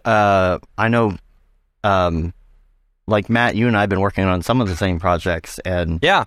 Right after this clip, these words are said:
Speaker 1: there was a day the other day where I was flipping back and forth between things, and I was like, "Today I worked on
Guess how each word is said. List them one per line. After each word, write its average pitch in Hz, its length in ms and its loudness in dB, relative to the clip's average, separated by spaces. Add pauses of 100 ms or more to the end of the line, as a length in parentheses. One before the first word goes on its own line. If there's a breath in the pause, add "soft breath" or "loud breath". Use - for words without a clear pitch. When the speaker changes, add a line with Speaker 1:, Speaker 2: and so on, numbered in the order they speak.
Speaker 1:
there 117 140 0
was 120 160 0
a 127 80 0
day 120 300 -2
the 123 160 2
other 110 180 0
day 104 220 0
where 98 200 2
I 95 40 4
was 90 120 -4
flipping 101 300 -2
back 90 220 0
and 82 120 -4
forth 87 400 -4 (480)
between 101 460 -2
things, 90 320 0
and 92 80 0
I 95 40 2
was 92 160 0
like, 92 180 -2
"Today 143 260 -2
I 202 40 0
worked 175 280 -2
on 110 260 0